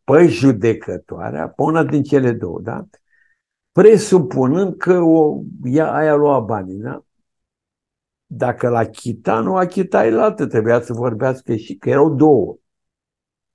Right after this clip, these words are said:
Și atunci, dar care a fost scopul? Scopul acesta al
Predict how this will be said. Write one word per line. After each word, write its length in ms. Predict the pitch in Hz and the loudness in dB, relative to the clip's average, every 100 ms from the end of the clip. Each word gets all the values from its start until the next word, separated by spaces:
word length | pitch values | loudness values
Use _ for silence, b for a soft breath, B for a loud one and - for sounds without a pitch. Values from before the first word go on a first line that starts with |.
| _ _ _ _ | _ _ _ _
Și 180 | _ - | _ -2
atunci, 760 | 127 127 - 170 151 - - - - | -2 -2 -2 0 -2 -6 -20 -20 -18
dar 340 | 104 110 107 | -10 -10 -8
care 240 | - 220 | -4 0
a 60 | 208 | 0
fost 300 | 196 156 - | 2 2 2
scopul? 760 | - - 120 - 104 110 120 113 | -2 0 0 0 -12 -10 -8 -10
Scopul 440 | - 170 170 160 | -2 -2 0 2
acesta 540 | 147 - 170 156 - - - _ _ _ _ _ _ | 0 0 -4 -2 -6 -8 -20 _ _ _ _ _ _
al 400 | - 135 - | -4 -4 -4